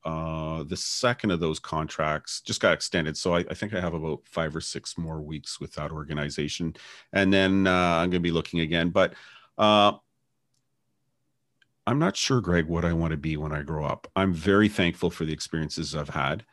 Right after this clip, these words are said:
And, uh, walking into this gig, uh, doing this podcast with you, and now helping you with your podcast and helping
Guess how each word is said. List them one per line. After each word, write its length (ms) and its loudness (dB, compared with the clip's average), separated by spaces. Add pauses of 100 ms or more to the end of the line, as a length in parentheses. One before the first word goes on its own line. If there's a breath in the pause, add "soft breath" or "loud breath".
(400 soft breath)
And, 720 2 (120)
uh, 480 -2
walking 440 2
into 220 -2
this 220 0
gig, 440 -2 (120)
uh, 720 -6 (180)
doing 260 0
this 140 -4
podcast 640 0
with 180 -8
you, 220 2
and 100 2
now 340 0
helping 360 -2
you 160 0
with 260 -4
your 240 4
podcast 640 -2
and 100 -4
helping 600 -4